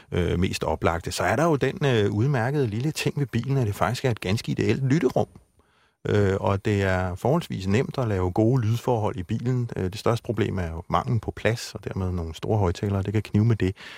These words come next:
Men det er jo faktisk et rigtig godt, øh, lytterum. Øh, og det er der jo mange, øh, bilproducenter, der bruger mere og mere krudt på. Øh, dels at lave, øh, gode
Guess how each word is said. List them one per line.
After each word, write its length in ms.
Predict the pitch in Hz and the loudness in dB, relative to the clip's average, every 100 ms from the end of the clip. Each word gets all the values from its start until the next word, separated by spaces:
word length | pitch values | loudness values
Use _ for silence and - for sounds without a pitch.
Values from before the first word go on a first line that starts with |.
| - | -8
Men 100 | 101 | 0
det 60 | 110 | 0
er 20 | |
jo 40 | |
faktisk 240 | 127 165 160 | 0 -4 -6
et 60 | |
rigtig 180 | 135 143 | -4 -2
godt, 300 | 127 120 - | 0 -2 0
øh, 380 | 113 98 95 92 92 | 0 2 2 0 0
lytterum. 360 | 98 135 101 - - - - - | 0 0 0 -4 -14 -20 -20 -6
Øh, 340 | 98 90 87 90 | -2 0 -2 -2
og 160 | 95 - | -4 0
det 180 | 127 | 2
er 80 | 131 | 2
der 80 | 110 | 2
jo 100 | 90 | 2
mange, 340 | 87 98 123 | 0 0 0
øh, 40 | 104 | 0
bilproducenter, 640 | 98 95 101 104 - 98 | -2 -4 -4 -4 -4 -2
der 100 | 92 | -2
bruger 220 | 87 87 | -2 -2
mere 180 | 87 123 | 4 4
og 40 | 135 | 4
mere 140 | 104 | 0
krudt 280 | - 117 113 | -2 -2 0
på. 260 | - - - - - - | 0 -2 -6 -18 -20 -6
Øh, 240 | 95 90 92 | -2 -2 0
dels 260 | 123 123 - | -2 0 0
at 60 | |
lave, 280 | 92 98 120 - - | 2 2 2 -2 -2
øh, 180 | 101 90 | 0 0
gode 340 | - 104 113 | 2 4 4